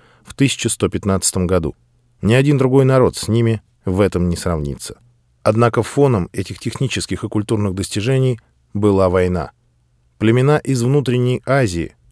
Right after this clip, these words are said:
конные варвары — веками беспокоившие китайскую границу, давили на империю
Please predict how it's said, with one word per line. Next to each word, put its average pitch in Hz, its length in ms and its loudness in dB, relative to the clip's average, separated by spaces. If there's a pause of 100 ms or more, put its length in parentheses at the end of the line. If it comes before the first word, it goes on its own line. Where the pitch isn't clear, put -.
(100)
конные 123 480 2
варвары — 98 540 2 (240)
веками 120 480 2
беспокоившие 120 840 0
китайскую 104 560 -2
границу, 107 500 -2 (300)
давили 135 480 4
на 139 180 2
империю 127 600 2